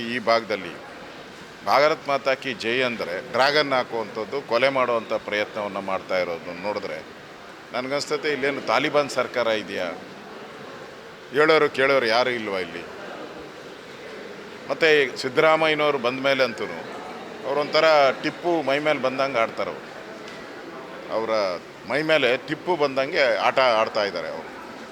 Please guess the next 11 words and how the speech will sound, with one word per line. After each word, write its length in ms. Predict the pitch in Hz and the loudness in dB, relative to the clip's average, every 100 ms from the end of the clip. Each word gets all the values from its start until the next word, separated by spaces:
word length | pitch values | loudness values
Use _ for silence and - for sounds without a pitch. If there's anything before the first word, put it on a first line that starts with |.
| - 110 | -2 0
ಅವ್ರ 100 | 107 113 | 0 2
ನಡವಳಿಕೆಗಳು 720 | 131 135 127 110 107 95 92 87 87 | 6 6 6 2 -2 -4 -4 -4 -2
ಎಲ್ಲನೂ 300 | 117 143 147 139 | 0 2 0 -2
ಕೂಡ 100 | 151 139 | 0 0
ಹಂಗೆ 240 | 113 123 123 110 | 0 -2 -4 -4
ನಡೀತಾ 280 | 92 82 71 | -8 -10 -12
ಇದೆ. 80 | - - - - - - - - - - - 127 | -14 -18 -18 -16 -16 -14 -14 -14 -14 -16 -10 -2
ಇಡೀ 140 | 180 185 | 2 6
ರಾಜ್ಯದಲ್ಲಿ 420 | 147 143 151 147 151 | 6 4 2 0 0
ಈ 60 | 120 | -2
ಥರದ 220 | 127 131 | 0 0